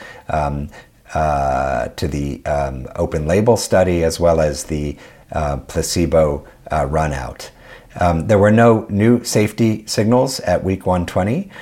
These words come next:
Uh, the most common adverse events, um, were, uh, covid nineteen, um, headache, nasopharyngitis, upper respiratory infection, uh,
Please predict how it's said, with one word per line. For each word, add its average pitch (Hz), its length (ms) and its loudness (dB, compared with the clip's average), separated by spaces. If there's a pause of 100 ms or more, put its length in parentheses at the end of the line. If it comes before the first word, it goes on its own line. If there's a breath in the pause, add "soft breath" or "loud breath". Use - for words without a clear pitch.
(300 loud breath)
Uh, 90 140 2
the 80 160 0
most 95 260 2
common 101 420 0
adverse 95 540 0
events, 92 720 -2
um, 82 540 0 (340 loud breath)
were, 85 500 2
uh, 78 220 0
covid 90 340 0
nineteen, 120 680 -2 (100)
um, 82 460 0 (300 loud breath)
headache, 98 720 2 (300 soft breath)
nasopharyngitis, 87 1300 0
upper 82 240 0
respiratory 87 560 0
infection, 80 800 -2 (440 loud breath)
uh, 78 500 -2